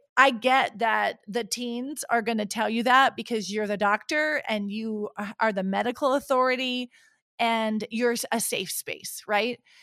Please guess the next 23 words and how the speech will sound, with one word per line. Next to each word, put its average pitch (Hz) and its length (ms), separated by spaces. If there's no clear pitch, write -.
I 269 320
s-, - 200
I 269 240
am 269 260
<laughs> - 20
going 285 480
to 285 140
bet 214 580
that 226 400
this 240 340
is 247 140
harder 220 800
when 220 260
you're 220 180
at - 120
the 208 80
dinner 208 280
table - 640
and 226 240
the 208 80
parent - 840
asks - 640
that, - 400